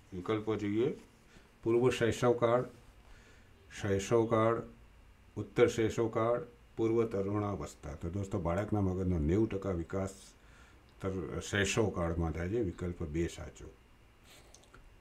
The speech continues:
પ્રશ્ન એકસો પંચોતેર, પ્રથમ મનોવૈજ્ઞાનિક પ્રયોગશાળાની સ્થાપના કોણે કરી હતી? વિલ્હેલ્મ વુન્ચ,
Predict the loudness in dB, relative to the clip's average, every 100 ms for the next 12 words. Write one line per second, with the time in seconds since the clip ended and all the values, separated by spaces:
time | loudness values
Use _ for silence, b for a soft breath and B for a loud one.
0 | -2 0 6 8 8 6 6 6 6 2
1 | 0 0 8 12 12 12 8 8 8 8
2 | 6 4 0 0 0 0 4 2 2 -2
3 | 2 2 2 4 4 4 2 -2 -2 -4
4 | -6 -10 -12 -20 -20 -20 -20 -20 -20 -20
5 | -20 -20 -20 -20 -20 -20 -6 2 4 6
6 | 6 6 6 2 -14 -20 -20 _ -2 8
7 | 10 10